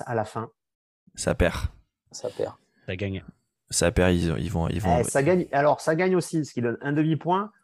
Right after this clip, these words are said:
Speaker 1: On va dire qu'en, en, en, en marquant dans les demi-points, on serait à dix,
Speaker 2: Hmm.
Speaker 1: sachant qu'on, on oscille entre nous, entre neuf et onze. À
Speaker 2: Et tu sais
Speaker 1: huit
Speaker 2: quoi ?
Speaker 1: victoires, on fait les playoffs ?
Speaker 2: À neuf, à neuf, à neuf, à neuf huit, tu fais les wildcards, hein.
Speaker 1: Vous êtes sûr de ça ?
Speaker 2: Ouais, ouais.
Speaker 4: À,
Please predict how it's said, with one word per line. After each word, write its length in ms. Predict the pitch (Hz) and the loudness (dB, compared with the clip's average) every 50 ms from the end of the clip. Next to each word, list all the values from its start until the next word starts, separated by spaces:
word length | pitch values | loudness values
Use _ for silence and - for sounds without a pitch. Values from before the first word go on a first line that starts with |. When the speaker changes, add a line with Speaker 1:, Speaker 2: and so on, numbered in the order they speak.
| _ _ _ | _ _ _
Speaker 1:
On 120 | 120 120 | -8 -2
va 100 | 127 143 | -2 0
dire 180 | 139 147 147 - | 0 0 -4 -4
qu'en, 240 | - 123 123 123 - _ | -4 -6 -6 -6 -10 _
en, 220 | 127 123 127 - - - | -8 -8 -8 -8 -8 -8
en, 200 | 131 123 - - _ | -8 -8 -8 -10 _
en 120 | 123 120 | -8 -4
marquant 300 | 127 135 135 - - 147 | -2 -2 -4 -2 -2 -2
dans 80 | 139 147 | 0 0
les 60 | 143 | 0
demi-points, 440 | 135 135 139 139 131 - 170 185 - - | 0 0 -2 -4 -2 -2 -2 -2 -2 -4
on 100 | 151 147 | -8 -8
serait 200 | - - - 160 | -6 -2 0 0
à 80 | 156 147 | 2 2
dix, 580 | 131 147 160 143 - - - - - - - _ _ _ _ _ _ - | 0 -2 -2 -2 -2 -4 -6 -6 -8 -10 -14 _ _ _ _ _ _ -4
Speaker 2:
Hmm. 80 | 160 | -4
Speaker 1:
sachant 340 | - - - - 143 151 156 | -4 -4 -6 -6 -4 -4 -2
qu'on, 300 | 139 131 127 123 120 123 - | -2 -2 -2 -2 -2 -4 -4
on 160 | 135 131 127 | -6 -4 -4
oscille 280 | 127 123 - - 156 139 | -4 -4 -6 -6 -4 -4
entre 260 | 135 120 - - 139 | -4 -6 -4 -4 -4
nous, 160 | 131 143 156 - | -2 -2 -4 -4
entre 240 | 147 120 - - 131 | -8 -10 -8 -6 -4
neuf 300 | 127 147 160 156 - - - | -2 -2 -4 -4 -8 -12 -10
et 140 | 131 123 - - | -10 -10 -8 -8
onze. 180 | 117 113 110 110 110 - - - _ _ | -10 -10 -10 -12 -14 -18 -20 -20 _ _
À 80 | - | 4
Speaker 2:
Et 40 | - | 6
tu 60 | 175 | 6
sais 60 | 220 - | 6 6
Speaker 1:
huit 40 | |
Speaker 2:
quoi ? 100 | - 170 208 | 8 8 6
Speaker 1:
victoires, 180 | 220 247 214 | 6 6 4
on 60 | 202 - | 2 2
fait 100 | - 180 | 2 2
les 60 | 175 | 2
playoffs ? 400 | - 175 196 233 - - - _ _ _ _ _ - | 4 4 2 2 0 -6 -14 _ _ _ _ _ 2
Speaker 2:
À 100 | 101 101 | 4 6
neuf, 320 | 101 139 165 - - - - - | 6 6 6 6 6 4 4 4
à 100 | 98 107 | 4 6
neuf, 220 | 127 156 - - - | 8 6 6 6 6
à 100 | - 107 | 6 6
neuf, 220 | 113 143 - - - | 6 6 4 2 2
à 60 | - 107 | 2 4
neuf 160 | 110 110 127 | 6 6 6
huit, 100 | - 185 | 6 4
tu 140 | - - 127 | 4 0 2
fais 100 | - 117 | 4 4
les 60 | 95 | 6
wildcards, 360 | 90 98 120 - - - 92 | 6 4 4 2 -2 -4 -4
hein. 60 | 90 - - - - - - - - - - - _ _ _ _ _ _ | -6 -10 -12 -16 -20 -20 -20 -20 -20 -20 -20 -20 _ _ _ _ _ _
Speaker 1:
Vous 160 | 127 123 147 | -10 -8 -8
êtes 80 | 151 147 | -8 -8
sûr 180 | - - 185 | -6 -4 -2
de 80 | 185 190 | -2 -2
ça ? 360 | 180 - 202 208 240 247 - _ _ _ | 0 0 0 0 0 -2 -6 _ _ _
Speaker 2:
Ouais, 100 | 98 92 | -2 0
ouais. 120 | 90 87 - - - | 0 0 -2 -6 -6
Speaker 4:
À, 140 | - 113 113 | -2 -2 -2